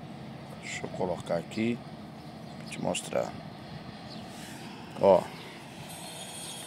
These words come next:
Tá vendo? Tá zerado, né?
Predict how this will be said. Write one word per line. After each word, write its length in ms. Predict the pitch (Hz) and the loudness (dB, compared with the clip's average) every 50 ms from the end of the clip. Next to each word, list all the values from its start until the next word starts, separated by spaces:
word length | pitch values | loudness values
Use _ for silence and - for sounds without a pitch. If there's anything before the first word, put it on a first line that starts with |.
| - - - - - - - - - - - - - - - - - - - - - - - - - - | -8 -8 -8 -8 -8 -8 -8 -8 -6 -8 -8 -8 -8 -8 -8 -8 -8 -8 -8 -8 -8 -8 -8 -8 -6 0
Tá 80 | - 92 | 6 10
vendo? 240 | 107 107 95 82 | 10 10 10 10
Tá 100 | - 92 | 8 8
zerado, 520 | 98 92 117 147 160 143 117 110 107 92 92 | 12 12 12 12 12 12 12 12 12 12 12
né? 200 | 98 110 120 | 8 6 6